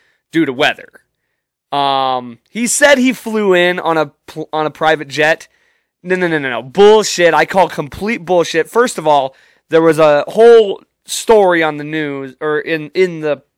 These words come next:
uh, article, I guess, on, online, that his tour bus got stuck in Bismarck, somewhere outside of Bismarck, had to get rescued.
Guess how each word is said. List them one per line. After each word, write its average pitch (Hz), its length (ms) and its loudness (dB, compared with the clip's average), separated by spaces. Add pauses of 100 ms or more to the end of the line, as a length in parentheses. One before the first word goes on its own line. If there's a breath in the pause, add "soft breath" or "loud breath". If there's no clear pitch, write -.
(220)
uh, 135 300 -2
article, 160 400 0
I 135 80 -2
guess, 135 260 -6
on, 131 200 -6
online, 135 640 -6 (420 soft breath)
that 156 180 0
his 160 200 -4
tour 247 380 0
bus 143 460 -2 (400)
got 160 260 -2
stuck - 680 -2 (240)
in 156 340 -4 (680)
Bismarck, 156 760 -2 (100)
somewhere 151 380 -4
outside 165 460 -2
of 135 100 -10
Bismarck, 131 420 -10
had 147 140 -6
to 147 100 -8
get 139 160 -8
rescued. 131 760 -6